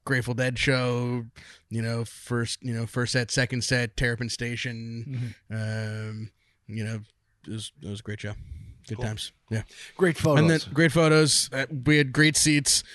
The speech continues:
Speaker 1: We were close, but not behind Bill, Luke, and younger Walton brother.
Speaker 3: Yeah.
Speaker 1: Uh, so, you know, you get to see them, but you don't have to stand behind them,
Speaker 3: Right.
Speaker 1: which is fantastic 'cause I can't see
Speaker 4: They're
Speaker 1: behind.
Speaker 4: tall.
Speaker 1: I can't.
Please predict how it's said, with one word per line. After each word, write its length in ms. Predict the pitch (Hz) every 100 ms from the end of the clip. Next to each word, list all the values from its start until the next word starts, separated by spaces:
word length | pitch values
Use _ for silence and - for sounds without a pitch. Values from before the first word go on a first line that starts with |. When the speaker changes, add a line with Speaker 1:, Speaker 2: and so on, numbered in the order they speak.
| - -
Speaker 1:
We 140 | - 135
were 320 | 127 123 117 - _ - -
close, 420 | - 147 156 165
but 180 | - 131
not 220 | 131 131
behind 640 | 120 113 131 135 135 135 - _ _ _
Bill, 560 | - 127 123 127 131 127
Luke, 400 | 127 123 131 123 123
and 320 | 120 120 113 -
younger 540 | 123 123 123 117 123
Walton 380 | 120 120 123 143
brother. 360 | 143 156 175 180 110 110 - 117
Speaker 3:
Yeah. 40 |
Speaker 1:
Uh, 280 | 123 123 120
so, 160 | - 127
you 180 | 123
know, 60 | 123
you 80 | 113
get 140 | 123
to 60 | 117
see 200 | - 147
them, 160 | 156
but 140 | 156 127
you 80 | 127
don't 80 |
have 60 | 123
to 60 | 110
stand 220 | 127 120
behind 300 | 107 110 123
them, 160 | 135 143
Speaker 3:
Right. 120 | 113
Speaker 1:
which 100 | 113
is 160 | 113 -
fantastic 500 | 110 107 113 113 117
'cause 260 | 110 - - - - -
I 80 |
can't 200 | 110 110
see 60 | -
Speaker 4:
They're 40 | 110
Speaker 1:
behind. 220 | 110 117
Speaker 4:
tall. 80 | 220
Speaker 1:
I 80 | 180
can't. 260 | 196 196